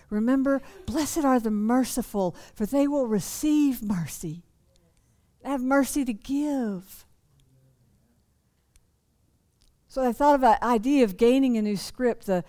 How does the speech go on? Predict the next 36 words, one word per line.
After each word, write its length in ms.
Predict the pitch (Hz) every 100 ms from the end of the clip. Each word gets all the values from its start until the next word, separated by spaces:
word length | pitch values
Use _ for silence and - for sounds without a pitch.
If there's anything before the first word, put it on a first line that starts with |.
| - - _
the 60 | -
spiritual 480 | - 339 370 277
discipline 380 | 233 226 - 208
that 100 | 196
came 240 | - 214 208
to 60 |
me 120 | 190
is 120 | 190 214
actually 400 | 214 240 196 -
a, 120 | 190 -
a 80 | 175
very 320 | 190 285 294
ancient 400 | 233 233 220 226
prayer, 340 | - 196 175 165
the 140 | 165
Jesus 460 | - 220 190 180 -
prayer. 180 | 175
I've 140 | 190 -
talked 300 | - - 220
about 200 | 208 185
it 140 | 185
in 40 | 185
here 160 | 190
before. 480 | 175 165 185 185 185 - - - _ _
It's 140 | 214 220
a 60 |
precious 600 | 185 - 277 277 - 233
prayer 380 | - 240 220 202
to 160 | - 208
me. 180 | 196 180
I've 160 | 175
used 280 | 220 208 -
it 140 | 196 - - _ -
thousands 600 | 262 269 254 233 220 196
of 100 | 180
times. 640 | 196 151 139 135 - -